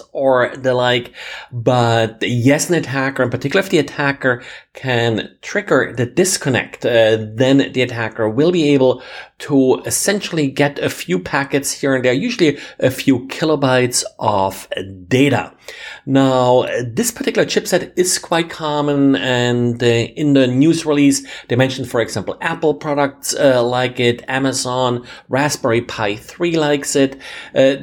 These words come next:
Samsung, also in its Galaxy models and Google Nexus phones. All of, uh, these devices use vulnerable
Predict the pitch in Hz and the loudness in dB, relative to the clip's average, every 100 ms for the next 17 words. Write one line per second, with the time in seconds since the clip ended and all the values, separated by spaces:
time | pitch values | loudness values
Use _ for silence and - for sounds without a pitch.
0 | - 127 - 120 139 165 - 156 147 139 | -6 -2 2 4 4 4 2 2 0 0
1 | 135 117 110 107 - 123 131 143 - 151 | -2 -2 -2 -4 -2 2 2 2 0 2
2 | 135 131 - 139 123 120 120 123 113 110 | 4 2 0 -2 -2 0 2 2 2 0
3 | 107 113 107 127 139 143 131 - 135 131 | 0 2 2 2 2 0 0 0 0 0
4 | 135 - - - 202 185 - 165 147 135 | -2 -10 -10 0 2 2 2 2 2 4
5 | 135 131 - - 120 117 120 127 120 120 | 4 4 0 -2 0 2 2 2 2 2
6 | 117 - 107 101 123 120 113 - 143 110 | 2 -2 -8 -2 0 2 0 -2 -4 2
7 | 107 104 98 92 82 | 4 4 2 0 -2